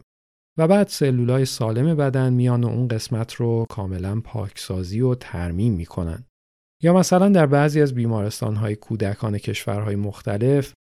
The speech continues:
روی داروهای شیمی درمانی آرم ابرقهرمانایی مثل بتمن یا اسپایدرمن رو چاپ می‌کنن تا بچه‌ها احساس کنن که با دریافت این داروها اونا هم می‌تونن قدرت‌های ماورایی در درمان خودشون پیدا کنن.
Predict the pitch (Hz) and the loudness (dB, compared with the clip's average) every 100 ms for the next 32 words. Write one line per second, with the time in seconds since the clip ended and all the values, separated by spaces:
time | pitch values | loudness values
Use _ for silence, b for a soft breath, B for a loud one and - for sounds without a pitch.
0 | - 214 156 135 123 120 117 113 - 117 | -2 0 4 2 2 2 0 -2 -2 -2
1 | 117 113 113 113 113 131 143 127 131 - | 0 0 0 -2 0 2 2 0 -2 0
2 | 123 131 131 - 120 101 98 101 101 107 | 2 2 0 0 -4 -2 -4 -4 -4 -4
3 | 104 101 110 120 117 110 - 107 101 92 | -4 -4 -2 0 -2 -4 -6 -4 -4 -4
4 | - 110 113 113 110 - 123 - 101 98 | -6 -4 -2 -2 -2 -4 -6 -4 -2 -2
5 | 101 110 131 95 - 90 - 101 98 92 | -2 0 0 -2 -4 -8 -8 -8 -6 -6
6 | - _ _ _ _ - 170 175 170 180 | -8 _ _ _ _ -6 0 2 2 0
7 | 180 131 - 147 147 - 143 131 123 113 | 2 0 0 0 0 0 0 0 0 -4
8 | 107 107 95 95 123 160 151 143 135 131 | -2 -4 -2 -2 -2 -2 -4 -2 0 0
9 | 123 123 123 127 117 110 117 113 123 135 | 0 0 0 -2 -2 -2 0 -2 -2 -2
10 | 117 113 110 98 104 95 - 113 123 104 | -2 -2 -4 -4 -4 -6 -4 -2 0 -2
11 | 98 95 92 98 107 117 95 92 92 87 | -4 -4 -4 -2 -2 -2 -4 -6 -6 -4
12 | 90 90 98 90 - 92 101 90 85 - | -4 -4 -4 -6 -6 -6 -6 -6 -8 -6
13 | 87 - | -6 -8